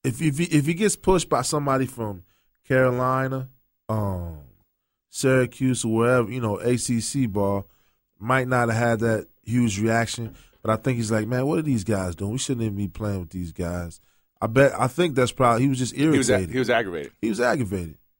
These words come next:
Speaker 1: And, and, you know, he overreacted, and then, uh,
Speaker 2: And he admitted so.
Speaker 1: Yeah.
Speaker 2: I thought he handled himself in the
Speaker 1: Yeah.
Speaker 2: post game, uh, unbelievably well. Like, just, and, and said basically what I felt like happened. He's an emotional guy. He plays with a lot of energy.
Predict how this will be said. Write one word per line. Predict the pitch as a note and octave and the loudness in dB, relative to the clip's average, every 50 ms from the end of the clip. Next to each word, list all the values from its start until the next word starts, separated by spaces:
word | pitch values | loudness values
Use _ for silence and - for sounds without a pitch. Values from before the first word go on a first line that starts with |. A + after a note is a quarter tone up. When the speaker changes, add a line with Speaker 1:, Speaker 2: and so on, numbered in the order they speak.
| _ _ _ _ _ _ _ _ _ _ _ _ | _ _ _ _ _ _ _ _ _ _ _ _
Speaker 1:
And, | - G3 F#3+ | -8 -8 -6
and, | - F3+ F#3 F#3 | -4 -4 -2 -2
you | G#3 G#3 | 0 2
know, | F#3 F3 E3+ | 2 4 4
he | F3 G3 G3 | 4 2 2
overreacted, | - - E3+ E3 D#3 D3+ D3 C#3 C3 B2+ B2+ D3+ D#3 - F#3+ F#3+ - - _ _ C#3 | 4 4 6 6 6 4 6 6 6 6 6 4 2 -2 -8 -8 -8 -12 _ _ -6
and | C#3+ D3 C#3+ C#3+ | -4 -4 -4 -2
then, | C#3+ C#3 C3+ B2+ | -2 -2 -2 0
uh, | C3 B2+ A#2+ A#2+ A#2 A2 | 2 2 4 4 2 2
Speaker 2:
And | G#2 E3+ F#3+ | 2 2 2
he | A3 G#3+ | 2 2
admitted | G3 G#3 G3+ E3 - | 2 2 0 0 0
so. | - - G2+ D#2 - - _ | -2 -4 -4 -4 -6 -10 _
Speaker 1:
Yeah. | A2 C3+ C#4+ G3+ - - | -4 0 0 0 2 2
Speaker 2:
I | D#3+ G#3 | 2 2
thought | - F#3+ E3+ E3 | 4 4 4 4
he | E3 D#3 | 2 -2
handled | C#3+ D3 D3 D3 C#3+ C3 A#2 | -2 -2 -2 -2 -2 -2 -2
himself | B2 A#2+ - - B2 A#2 A2+ G#2+ - _ - | -4 -4 -2 -2 0 0 0 -2 -6 _ -8
in | A#2 | -4
the | A2+ - | -2 -2
Speaker 1:
Yeah. | A#3+ F#3+ - - - | -2 -2 -4 -6 -4
Speaker 2:
post | - D#3+ C#3+ C#3+ C#3 | 0 0 0 0 0
game, | - C#3+ C3+ C3 C3 B2+ C3 _ _ _ _ _ _ _ _ _ _ _ _ _ _ _ _ _ _ - | -4 -4 -4 -4 -6 -8 -12 _ _ _ _ _ _ _ _ _ _ _ _ _ _ _ _ _ _ -4
uh, | D#3+ - E3 F#3 | 0 2 4 4
unbelievably | G#3 G3+ E3 E3 E3 D#3 D3 B2 B2+ A#2 | 2 4 4 4 4 4 4 2 2 2
well. | G#2+ G#2 F#2 D#2 E2 F2+ - | 2 0 0 -2 -4 -2 0
Like, | B2 B2+ B2 | 0 0 2
just, | - D3 D#3 D#3 - | 0 -2 -2 -2 -2
and, | - C#3 C3 B2+ A#2+ - | -2 -2 0 0 -2 -2
and | C3+ C3+ C3 B2+ - | -2 -4 -4 -6 -6
said | - - C3 - G#3 | 0 0 0 2 4
basically | D3+ D#3 D#3+ D#3 D#3+ D3 | 2 2 2 2 0 0
what | C#3+ C#3+ | 2 2
I | C#3+ D3 E3+ | 2 2 2
felt | - - C#3 C#3 | 2 0 0 2
like | C#3+ C#3 | 2 0
happened. | E3+ C#3+ B2+ - - E2 A2+ | 2 0 0 0 -2 -8 -8
He's | B2 A#2+ A2 | -8 -6 -4
an | A2+ G#2+ | -4 -4
emotional | G#2 A2+ C3+ D#3 D3+ E3 D#3 C3 | 0 0 0 0 -2 -4 -4 -2
guy. | B2+ A#2 A2 A2+ B2 - _ _ _ _ _ _ | -2 0 0 -2 -4 -6 _ _ _ _ _ _
He | - - | -4 0
plays | C#3 B2 A2+ G#2+ | 0 0 0 0
with | F#2+ | -2
a | F2+ | 0
lot | G#2 A2+ B2+ C#3 | 0 0 0 -2
of | |
energy. | B2 A2 A2 G2+ G2 A2 A#2 | -4 -6 -6 -8 -8 -10 -10